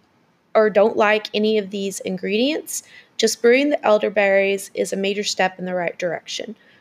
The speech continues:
But this blend of ingredients is delicious and brings the elderberries' power of fire to the party. When not serving this to children, I've been known to mix my elderberry syrup with some Fireball or other cinnamon whiskey as an old-fashioned cough syrup.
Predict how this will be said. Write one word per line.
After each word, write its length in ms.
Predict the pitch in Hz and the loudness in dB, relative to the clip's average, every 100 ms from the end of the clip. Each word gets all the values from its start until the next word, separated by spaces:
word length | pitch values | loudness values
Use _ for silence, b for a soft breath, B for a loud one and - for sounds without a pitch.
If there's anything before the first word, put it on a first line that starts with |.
| b - | b -2
But 100 | 226 | 2
this 180 | 247 | 2
blend 300 | - 233 240 | 2 2 4
of 100 | 269 | 2
ingredients 600 | 269 233 202 190 196 190 202 | 2 0 -2 -2 -2 -4 -6
is 140 | 175 | -6
delicious 560 | 180 180 190 302 330 - | -2 -2 0 -2 -4 -4
and 180 | 202 | -4
brings 300 | 190 196 196 | -2 -2 -4
the 240 | - - 202 | -10 -4 0
elderberries' 720 | 202 208 196 196 190 185 - | 2 2 2 4 4 2 -4
power 640 | - - 196 202 226 226 - | -8 -2 2 4 4 2 0
of 160 | 175 | -6
fire 560 | - - 180 190 226 285 | -8 -4 0 2 2 2
to 200 | - 233 | -2 -12
the 60 | |
party. 460 | - - 233 - - _ b b b b | -6 0 0 -2 -10 _ b b b b
When 160 | 220 220 | 2 4
not 220 | 214 - | 2 -2
serving 840 | - 226 220 208 220 214 214 208 | 0 2 2 2 2 2 0 2
this 300 | 190 220 - | 4 4 2
to 120 | - 202 | -6 -4
children, 480 | - 214 247 359 392 | 0 2 2 0 -2
I've 180 | 202 190 | -6 -4
been 160 | 202 | -4
known 220 | 190 196 214 | -2 -2 -2
to 40 | |
mix 300 | 208 202 - | -4 -4 -8
my 120 | 196 - | -6 -2
elderberry 440 | 190 202 196 196 | -2 0 0 0
syrup 380 | - 202 240 - | 0 2 2 0
with 120 | 208 | -6
some 180 | - 214 | -6 -8
Fireball 840 | _ - 175 226 180 85 - 226 b b b b - | _ -4 2 2 2 0 0 -4 b b b b 0
or 280 | 196 202 - | 4 6 4
other 220 | 180 240 | 4 4
cinnamon 460 | 247 208 208 226 233 | 2 0 2 4 4
whiskey 540 | 190 - - 190 214 | 2 -2 -6 -4 0
as 160 | 190 185 | 0 0
an 80 | |
old-fashioned 640 | 190 196 - 160 - 190 190 | -2 -2 -4 -10 -8 -8 -8
cough 300 | - 220 - | -2 -2 -2
syrup. 360 | - - - | -4 -2 -4